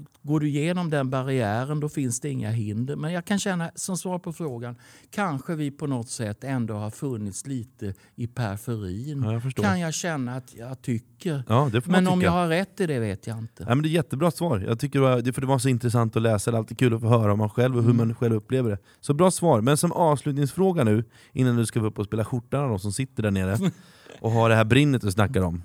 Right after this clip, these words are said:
Speaker 1: Vi,
Speaker 2: Vilket
Speaker 1: det får vi se.
Speaker 2: Ja, det
Speaker 1: Det är
Speaker 2: kommer
Speaker 1: inte
Speaker 2: du ha.
Speaker 1: säkert.
Speaker 2: Det kommer du ha.
Speaker 1: Ja.
Speaker 2: Och, men så avslutningsfråga, vilket är ditt bästa slash sämsta minne med Mönsterås Bluesband?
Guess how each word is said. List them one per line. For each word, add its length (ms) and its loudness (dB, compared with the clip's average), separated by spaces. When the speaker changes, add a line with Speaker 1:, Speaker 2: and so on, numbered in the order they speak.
Speaker 1:
Vi, 180 -6
Speaker 2:
Vilket 180 -4
Speaker 1:
det 60 -2
får 180 -8
vi 120 -4
se. 260 -4
Speaker 2:
Ja, 100 -6
det 60 0
Speaker 1:
Det 100 6
är 40 2
Speaker 2:
kommer 180 4
Speaker 1:
inte 100 10
Speaker 2:
du 40 8
ha. 60 6
Speaker 1:
säkert. 300 0
Speaker 2:
Det 100 6
kommer 240 4
du 60 8
ha. 200 4
Speaker 1:
Ja. 180 -6
Speaker 2:
Och, 340 2
men 140 4
så 100 4
avslutningsfråga, 480 4
vilket 280 0
är 240 4
ditt 160 -4
bästa 680 0
slash 240 -2
sämsta 640 0
minne 440 2
med 220 0
Mönsterås 520 0
Bluesband? 520 -4